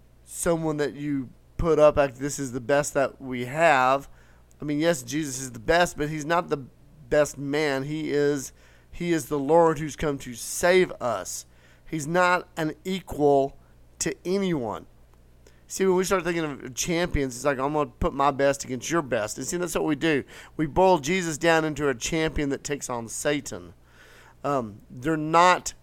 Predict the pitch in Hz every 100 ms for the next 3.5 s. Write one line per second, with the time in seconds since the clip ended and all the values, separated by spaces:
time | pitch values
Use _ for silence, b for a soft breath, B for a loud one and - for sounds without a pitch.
0 | - 139 127 - 151 185 180 143 113 117
1 | 113 - 143 135 160 170 143 160 143 143
2 | 139 135 127 - 139 135 131 113 131 156
3 | 151 123 101 -